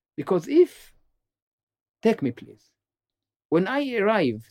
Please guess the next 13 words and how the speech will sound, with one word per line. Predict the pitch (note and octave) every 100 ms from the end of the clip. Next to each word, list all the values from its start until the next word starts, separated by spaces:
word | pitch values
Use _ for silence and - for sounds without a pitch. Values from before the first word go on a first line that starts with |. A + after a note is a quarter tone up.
| -
to | D#3+
Eretz | C3+ B2
Israel, | B2 - B2 D3+ G3+ _ _ _ _ _ _ _ _ _
who | - B3+
helped | A3+ C#4 B3 -
me | A2+ _ _ _ _ _ _ _
to, | - D3+ -
to, | - C3+ -
to | -
come | C3+ C3
to | B2+
here? | G#2+ F#2+ _ _ _ _ _ _ _ _ C3
Okay? | B2 F3